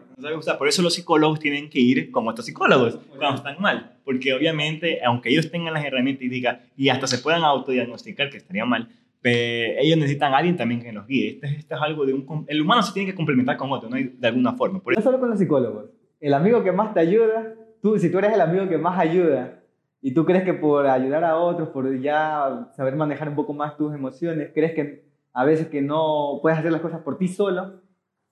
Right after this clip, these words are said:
Speaker 2: eh, no siempre resulta así, ¿ya? Hay veces en las que también tú tienes que ceder y, y al menos intentar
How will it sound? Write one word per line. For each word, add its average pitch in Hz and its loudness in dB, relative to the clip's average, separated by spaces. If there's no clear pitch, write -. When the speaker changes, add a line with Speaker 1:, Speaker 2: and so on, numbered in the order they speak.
Speaker 2:
eh, 123 0
no 160 2
siempre 208 4
resulta 170 2
así, 143 -4
¿ya? 139 -2
Hay 143 4
veces 180 6
en 190 2
las 175 2
que 165 -4
también 151 -2
tú 220 0
tienes 160 4
que 156 -2
ceder 120 -6
y, 127 0
y 131 -4
al 151 2
menos 254 2
intentar 165 0